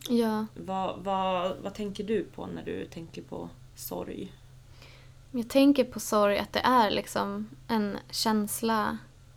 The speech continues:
Speaker 1: känslor och tankar, eh, som är kopplad till någon typ av förlust. Och det
Speaker 2: Mm.
Speaker 1: kan handla om att någon har dött, eh, som du sa. Eh, och också så här, det behöver inte vara en människa. Jag kände jättemycket sorg när min hund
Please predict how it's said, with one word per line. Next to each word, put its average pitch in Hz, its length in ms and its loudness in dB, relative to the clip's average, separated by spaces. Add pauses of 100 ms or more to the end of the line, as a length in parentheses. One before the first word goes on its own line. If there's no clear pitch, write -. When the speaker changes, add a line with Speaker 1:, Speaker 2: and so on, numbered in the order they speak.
(240)
Speaker 1:
känslor 220 480 4
och 208 80 -2
tankar, 220 680 0 (180)
eh, - 180 -10
som 202 460 -2 (340)
är 208 100 -4
kopplad 262 460 0
till 196 240 -2
någon 196 180 -2
typ - 220 -8
av - 60 -2
förlust. 226 520 -4
Och - 60 -6
det 214 60 2
Speaker 2:
Mm. 220 120 2
Speaker 1:
kan 226 100 2
handla 214 320 2
om 196 220 -4 (880)
att 233 100 -4
någon 208 200 2
har 208 200 -4
dött, - 760 -4 (100)
eh, 202 560 -2 (440)
som 214 200 -2
du 202 120 -2
sa. 233 360 2 (280)
Eh, 214 160 0
och 214 160 0
också 214 280 -4
så - 80 0
här, 196 100 4
det 190 80 -2
behöver 214 200 0
inte 226 140 -2
vara 190 100 -2
en 196 60 -2
människa. 220 400 0
Jag 208 120 -2
kände 220 180 0
jättemycket 208 360 -6
sorg 196 200 -4
när 196 80 -6
min 190 200 -6
hund 233 600 2